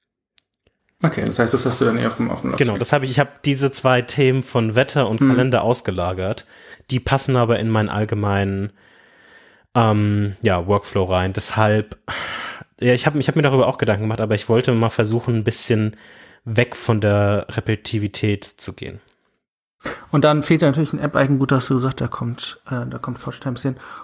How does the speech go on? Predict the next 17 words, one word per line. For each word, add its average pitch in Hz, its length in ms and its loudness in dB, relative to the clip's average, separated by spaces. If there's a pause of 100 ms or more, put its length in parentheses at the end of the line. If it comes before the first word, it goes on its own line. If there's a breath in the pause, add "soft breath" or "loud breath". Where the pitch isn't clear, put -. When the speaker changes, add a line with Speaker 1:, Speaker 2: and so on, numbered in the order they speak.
Speaker 1:
Und 156 160 0
unten 190 320 2
hab 165 100 4
ich 165 120 0
ein 160 60 2
bisschen 156 380 2
Farbclash - 560 -2
mit 135 140 -4
Overcast 135 560 -4
und 120 100 -6
Ivory. 127 460 -2 (320 loud breath)
Ich - 180 -4
würd 196 200 2
sagen, 151 540 0
all 147 180 2
in 147 100 2
all, 131 460 0